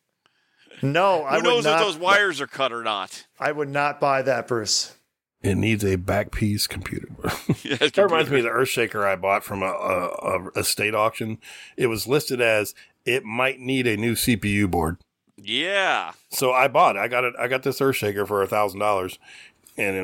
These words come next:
Speaker 3: it, it was hosed. I had to take it home, tear it apart, and everything. It was missing the C P U board.
Speaker 2: Oh, well.
Speaker 3: And they listed it as it might need a new C P U board. <laughs>
Speaker 2: Eh,
Speaker 1: Well, that's
Speaker 2: might
Speaker 1: close
Speaker 2: need.
Speaker 1: enough.
Speaker 3: Eh.
Speaker 1: That's
Speaker 3: I mean,
Speaker 1: close
Speaker 3: I mean,
Speaker 1: enough.
Speaker 3: technically, they weren't lying,
Speaker 1: No.
Speaker 3: but
Speaker 2: They were not
Speaker 3: still.
Speaker 2: lying.
Speaker 3: <laughs>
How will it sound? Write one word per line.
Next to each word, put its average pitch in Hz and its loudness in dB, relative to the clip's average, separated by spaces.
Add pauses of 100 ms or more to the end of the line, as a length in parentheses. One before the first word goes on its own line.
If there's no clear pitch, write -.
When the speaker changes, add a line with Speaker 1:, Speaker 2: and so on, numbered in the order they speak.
(140)
Speaker 3:
it, 101 -4
it - -2
was 98 -8
hosed. 98 0
I 101 0
had 101 0
to 90 -16
take 101 -6
it 95 -8
home, 101 -2
tear 104 0
it 101 0
apart, 101 -2
and 101 2
everything. 104 0 (600)
It 196 2
was 202 2
missing 160 2
the 101 0
C 110 -2
P 90 -4
U 95 0
board. 87 0 (960)
Speaker 2:
Oh, 262 -8
well. - -4
Speaker 3:
And 143 0
they 165 2
listed 180 2
it 135 0
as 131 2
it 143 2
might 147 0
need 156 -2
a 131 4
new 135 2
C 139 2
P 123 0
U 123 4
board. 90 -4 (220)
<laughs> - -4 (340)
Speaker 2:
Eh, 320 -6
Speaker 1:
Well, 151 4
that's 139 2
Speaker 2:
might 135 0
Speaker 1:
close 180 2
Speaker 2:
need. 226 4
Speaker 1:
enough. 247 6
Speaker 3:
Eh. 160 2 (380)
Speaker 1:
That's 226 2
Speaker 3:
I 269 8
mean, 254 2
Speaker 1:
close 202 8
Speaker 3:
I 196 0
mean, 185 2
Speaker 1:
enough. 262 4
Speaker 3:
technically, 208 4
they 170 4
weren't 185 4
lying, 147 4
Speaker 1:
No. 139 2
Speaker 3:
but 226 6
Speaker 2:
They 131 0
were 156 -6
not 196 0
Speaker 3:
still. 165 6
Speaker 2:
lying. 147 -2
Speaker 3:
<laughs> - -20